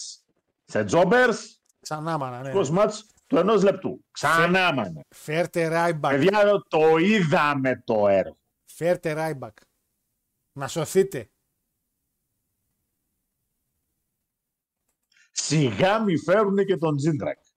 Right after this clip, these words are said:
Speaker 2: Former talent. Γάμο.
Speaker 1: Φίλε,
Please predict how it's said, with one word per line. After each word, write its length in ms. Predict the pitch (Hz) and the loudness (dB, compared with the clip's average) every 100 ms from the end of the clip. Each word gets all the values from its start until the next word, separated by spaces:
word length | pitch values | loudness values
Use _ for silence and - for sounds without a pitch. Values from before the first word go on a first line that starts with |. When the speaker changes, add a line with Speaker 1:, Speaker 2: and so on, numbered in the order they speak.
| _ _ _ _ _ _ _ _ _ _ _ _ _ | _ _ _ _ _ _ _ _ _ _ _ _ _
Speaker 2:
Former 460 | 185 180 180 185 175 | 4 6 6 0 2
talent. 480 | 180 170 175 185 240 - - - _ _ _ _ _ _ _ - - - - _ - _ _ _ _ _ _ _ 135 | 2 4 2 0 -6 -8 -8 -10 _ _ _ _ _ _ _ -14 -14 -20 -20 _ -20 _ _ _ _ _ _ _ -16
Γάμο. 400 | 170 139 120 120 127 - 214 180 - _ _ _ | -10 -10 -10 -16 -20 -18 -16 -16 -18 _ _ _
Speaker 1:
Φίλε, 580 | 139 156 170 139 - | 0 4 4 2 0